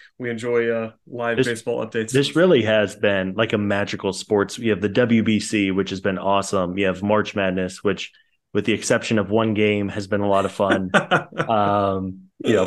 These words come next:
Speaker 2: full on spring training. I don't wanna talk about it, Brad. I will, I will disconnect this call. So
Speaker 1: Scott,
Speaker 2: no.
Speaker 1: I, I, out of respect for you, I've not brought it up yet. A lot of times I would have brought it up earlier in the podcast about your, uh, in particular, that game you referenced about March Madness.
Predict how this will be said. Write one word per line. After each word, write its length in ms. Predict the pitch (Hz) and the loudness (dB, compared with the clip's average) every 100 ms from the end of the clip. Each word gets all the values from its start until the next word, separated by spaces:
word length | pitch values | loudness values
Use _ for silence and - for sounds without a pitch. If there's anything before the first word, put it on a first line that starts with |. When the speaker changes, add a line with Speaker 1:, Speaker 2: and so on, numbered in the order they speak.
| - | 2
Speaker 2:
full 220 | 139 131 | 4 6
on 240 | 123 120 117 | 6 4 0
spring 340 | - 120 117 | 0 0 0
training. 420 | 110 131 120 120 | 0 2 2 2
I 60 | 117 | 4
don't 120 | 139 | 4
wanna 160 | 143 143 | 4 2
talk 260 | 156 139 | 2 0
about 180 | 135 127 | 0 0
it, 120 | 110 | 0
Brad. 320 | 117 117 113 | -2 0 0
I 160 | 107 120 | 0 0
will, 280 | 120 113 110 | 2 0 2
I 120 | 120 | 0
will 160 | 117 107 | 0 -2
disconnect 640 | 113 131 - 127 123 - | -2 -2 -2 0 -2 -2
this 160 | 123 - | -4 -2
call. 280 | 123 120 117 | 0 2 2
So 180 | - | 2
Speaker 1:
Scott, 180 | 113 113 | 0 2
Speaker 2:
no. 460 | 110 160 - - 160 | 4 4 2 -4 -6
Speaker 1:
I, 180 | 160 165 | 2 2
I, 160 | - | 4
out 80 | 170 | 2
of 100 | 156 | 2
respect 380 | 147 - 175 170 | 0 0 -2 -2
for 140 | - | 0
you, 120 | 160 | 2
I've 260 | 147 139 135 | 2 2 2
not 160 | 143 139 | 0 2
brought 140 | 139 | 2
it 80 | 135 | 2
up 180 | 135 123 | -2 -2
yet. 180 | 113 | -2
A 60 | 113 | 0
lot 180 | 131 143 | 0 0
of 80 | 143 | 0
times 300 | 143 131 123 | -2 -2 -2
I 60 | |
would 100 | 127 | -2
have 60 | 120 | -2
brought 160 | 127 | -2
it 60 | 123 | -2
up 140 | 120 | -4
earlier 180 | 131 127 | -4 -4
in 100 | 120 | -4
the 80 | 117 | -4
podcast 460 | 123 117 123 120 - | -6 -4 -6 -6 -10
about 280 | 120 117 | -8 -8
your, 340 | 123 120 117 117 | -6 -6 -4 -2
uh, 200 | 117 113 | -4 -6
in 100 | 113 | -12
particular, 400 | 113 135 123 127 | -12 -12 -10 -6
that 140 | 120 95 | -6 -6
game 180 | 123 | -8
you 80 | 120 | -6
referenced 300 | 120 113 120 | -6 -6 -10
about 260 | 117 117 117 | -8 -6 -6
March 220 | 123 117 | -6 -6
Madness. 480 | 120 120 123 - | -6 -4 -6 -8